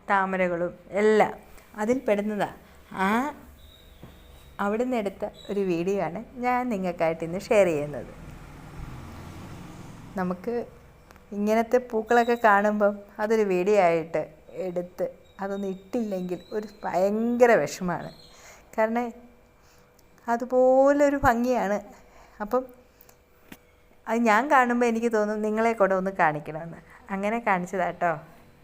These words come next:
എന്തായാലും ഇഷ്ടപ്പെട്ടാൽ നിങ്ങൾ കമൻറ്റുകളായിട്ട് ഇടണം, നിങ്ങളുടെ അഭിപ്രായങ്ങൾ ഇടണം. കാരണം താമരപ്പൂക്കൾ എനിക്ക് തോന്നുന്നു എല്ലാവർക്കും ഇഷ്ടമാണെന്നല്ലേ.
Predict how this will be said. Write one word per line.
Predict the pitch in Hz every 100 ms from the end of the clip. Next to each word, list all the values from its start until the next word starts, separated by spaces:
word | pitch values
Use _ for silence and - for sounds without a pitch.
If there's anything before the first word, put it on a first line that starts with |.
| - - - - - 247
എന്തായാലും | 277 285 254 180 175 - - - - - -
ഇഷ്ടപ്പെട്ടാൽ | 226 - 277 180 180 180 180
നിങ്ങൾ | 175 185 190
കമൻറ്റുകളായിട്ട് | 175 175 180 185 180 180 175
ഇടണം, | 151 151 175 208 214
നിങ്ങളുടെ | 208 202 180
അഭിപ്രായങ്ങൾ | 170 190 196 226 226 226 202 151
ഇടണം. | - 151 170 - - - -
കാരണം | 208 208 208 208 - - - _ _ _ _ _ _ _ _ -
താമരപ്പൂക്കൾ | 220 214 254 254 302 302 277
എനിക്ക് | 269 285
തോന്നുന്നു | 269 269 269 240
എല്ലാവർക്കും | 240 254 277 277 254 247 226 208
ഇഷ്ടമാണെന്നല്ലേ. | - 180 160 143 190 214